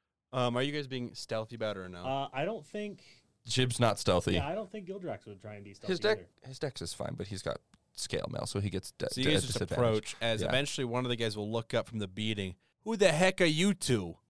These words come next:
Speaker 2: Now that we're closer, what do these, what do these folks kinda look like?
Speaker 1: Uh, they, they look, give me a perception check.
Speaker 3: I have dark vision. Justin? Justin, is it dark? I have dark vision.
Speaker 2: <laughs>
Speaker 3: I have dar-, dark vision. I can see in the dark. Does,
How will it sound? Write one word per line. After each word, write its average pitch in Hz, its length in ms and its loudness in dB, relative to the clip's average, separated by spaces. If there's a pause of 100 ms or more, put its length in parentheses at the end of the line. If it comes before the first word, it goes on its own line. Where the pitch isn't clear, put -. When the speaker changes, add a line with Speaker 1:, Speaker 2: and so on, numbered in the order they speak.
(120)
Speaker 2:
Now 143 200 0
that 151 140 -4
we're 131 160 -4
closer, 131 400 0
what 107 100 -4
do 127 60 -2
these, 180 280 -6
what 120 80 -8
do 165 60 -6
these 202 140 -8
folks - 300 -8 (160)
kinda 143 180 -6
look 107 240 -6
like? - 200 -16 (100)
Speaker 1:
Uh, 143 200 6
they, 135 340 0
they 131 180 2
look, 143 400 0 (220)
give 180 100 -4
me 294 60 2
a 381 40 2
perception 143 460 -4
check. - 240 -14 (380)
Speaker 3:
I 104 60 2
have 127 220 4
dark - 240 4
vision. 123 400 4 (420)
Justin? 127 520 6
Justin, 120 280 4
is 113 100 6
it - 80 6
dark? 123 240 6
I 123 60 4
have 151 180 6
dark 131 140 8
vision. 113 360 6
Speaker 2:
<laughs> 202 300 -2
Speaker 3:
I 123 80 4
have 170 140 8
dar-, 147 140 6 (180)
dark 185 180 6
vision. 190 220 6
I 143 100 6
can 196 160 6
see 180 180 2
in 180 80 4
the 151 80 4
dark. 117 300 6
Does, 120 240 2